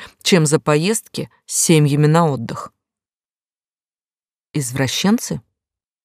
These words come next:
Моих познаний не хватало, чтобы сразу охватить картину целиком. Но выпученные глаза о реакции свидетельствовали. Какие еще извращенцы?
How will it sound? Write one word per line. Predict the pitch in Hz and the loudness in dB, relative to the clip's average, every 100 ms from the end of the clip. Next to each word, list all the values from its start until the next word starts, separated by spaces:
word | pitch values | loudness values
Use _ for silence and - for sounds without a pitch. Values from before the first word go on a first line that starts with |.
| _ _ _ | _ _ _
Моих | - 151 131 | -2 0 0
познаний | 151 139 151 147 | -2 0 0 2
не | 165 | 2
хватало, | 170 202 214 214 147 120 - _ _ _ | 0 -2 -2 -2 -2 -6 -12 _ _ _
чтобы | - - 160 143 | -10 -2 0 0
сразу | - 175 196 180 - | -2 0 -2 -4 -6
охватить | 156 151 156 - 185 | -6 -2 -2 -2 -6
картину | - 165 - 143 131 147 - | -4 -4 -2 -2 0 -2 -10
целиком. | - - 165 - 135 120 - _ _ _ _ _ | -4 0 0 -2 -4 -4 -6 _ _ _ _ _
Но | 165 170 | 4 6
выпученные | 160 175 143 - 147 143 | 4 0 -2 -2 0 0
глаза | 135 151 147 151 - _ | 2 2 2 -2 -4 _
о | 143 | -2
реакции | 143 156 - - 208 | 0 0 -2 -4 -4
свидетельствовали. | - 185 139 123 139 - - - - - _ _ _ _ _ - | -2 -2 -4 -6 -10 -12 -10 -10 -12 -18 _ _ _ _ _ -4
Какие | 180 - - 185 | -4 -2 0 2
еще | 147 - 151 | 2 0 0
извращенцы? | 135 135 160 - 156 127 - - | 0 0 0 0 -2 -4 -8 -14